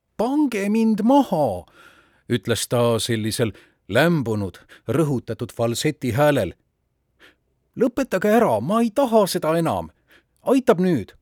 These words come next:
pange mind maha, te persevestid." Aga meie muudkui saatsime teda ühelt teisele.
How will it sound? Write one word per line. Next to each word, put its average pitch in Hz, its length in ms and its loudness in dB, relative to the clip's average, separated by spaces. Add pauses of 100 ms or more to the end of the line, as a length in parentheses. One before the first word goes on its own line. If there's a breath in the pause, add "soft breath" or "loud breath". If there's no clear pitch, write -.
(100)
pange 269 400 4
mind 233 320 2
maha, 180 480 0 (300 soft breath)
te 208 120 0
persevestid." 160 920 -2 (1500)
Aga 110 160 -6
meie 180 260 0
muudkui 147 540 -4
saatsime 135 680 0
teda 135 280 -4
ühelt 123 460 -2
teisele. 113 560 0